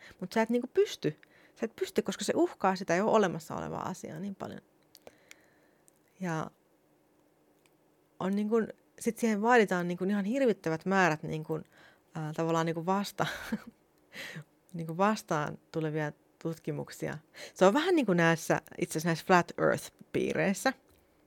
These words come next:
Sori kaikki Flat Eartherit, täältä tulee taas, kuulkaa, tykyllinen. <laughs> Niin, ää, niinku Flat Earth-tyypeillä, niin niillä on hirveän vähän tavallaan sitä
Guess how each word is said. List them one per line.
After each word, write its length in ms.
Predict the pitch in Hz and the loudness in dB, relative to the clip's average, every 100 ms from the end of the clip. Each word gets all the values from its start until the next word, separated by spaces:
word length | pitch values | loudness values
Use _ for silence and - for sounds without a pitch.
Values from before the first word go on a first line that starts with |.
| - | -10
Sori 200 | - 165 | -4 -2
kaikki 240 | 143 143 165 | -2 -4 -2
Flat 300 | 160 147 - | 2 2 2
Eartherit, 480 | 156 160 208 208 - | 0 0 0 -2 0
täältä 200 | - - | -2 -2
tulee 240 | 165 165 175 | -4 -4 0
taas, 340 | 190 196 - | 0 0 -4
kuulkaa, 560 | - 202 208 220 226 226 - | -6 -4 -4 -2 -2 -4 -10
tykyllinen. 760 | - 190 196 202 208 226 269 240 - _ - _ _ - _ | -8 -2 0 0 0 0 0 -4 -6 _ -20 _ _ -20 _
<laughs> 560 | 214 - - - 175 156 | -10 -8 -10 -14 -14 -6
Niin, 380 | 185 175 175 - _ _ _ | -2 0 -2 -4 _ _ _
ää, 400 | 170 170 160 170 170 _ _ - | -6 -2 -2 -4 -10 _ _ -14
niinku 180 | 170 | -12
Flat 280 | 180 220 220 - | 0 2 2 0
Earth-tyypeillä, 640 | 165 - - 165 165 156 | -2 -2 -4 -2 0 0
niin 220 | 156 165 | 0 0
niillä 180 | 185 214 | 2 2
on 60 | 196 | 2
hirveän 440 | 240 285 196 160 | 2 4 4 6
vähän 300 | 180 202 180 | 4 6 4
tavallaan 600 | 165 156 151 151 147 151 - _ _ _ | 4 6 6 4 2 -2 -6 _ _ _
sitä 460 | - - 156 156 | -18 -6 -2 0